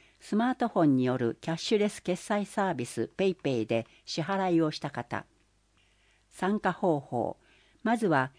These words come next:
右の二次元コードからペイペイアプリをダウンロード。二次元コードがあります。吹き出しに、お買い物で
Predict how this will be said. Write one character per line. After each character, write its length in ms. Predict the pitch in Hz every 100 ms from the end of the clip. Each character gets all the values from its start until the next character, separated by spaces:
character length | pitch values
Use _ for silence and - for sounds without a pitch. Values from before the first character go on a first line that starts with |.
| - _ -
右 260 | 190 233
の 220 | 220 202 -
二 140 | 165
次 140 | 196
元 200 | 214 226
コ 200 | 214 214
ー 40 | 185
ド 120 | 143
か 160 | - 120
ら 200 | 113 - - _ _ -
ペ 160 | 208
イ 60 | 233
ペ 220 | - 208
イ 160 | 202 -
ア 80 | 208
プ 160 | -
リ 160 | 165 123
を 120 | 95
ダ 140 | 92 143
ウ 60 |
ン 120 | 147 135
ロ 180 | 123
ー 40 | 98
ド。 200 | 85 - _ _ _ _ _ _ _
二 100 | 202
次 140 | 185 226
元 240 | 240 226
コ 220 | 220 220
ー 40 | 180
ド 120 | 208
が 120 | 190
あ 60 | 120
り 140 | 113
ま 120 | 104
す。 200 | 120 - _ _ _ _ _ _ _ _
吹 300 | - 202 -
き 0 |
出 140 | 220 208
し 180 | - 180
に、 260 | 165 165 - _ _ _
お 80 | 175
買 220 | - 240
い 40 | 240
物 280 | 226 214 190
で 280 | 170 -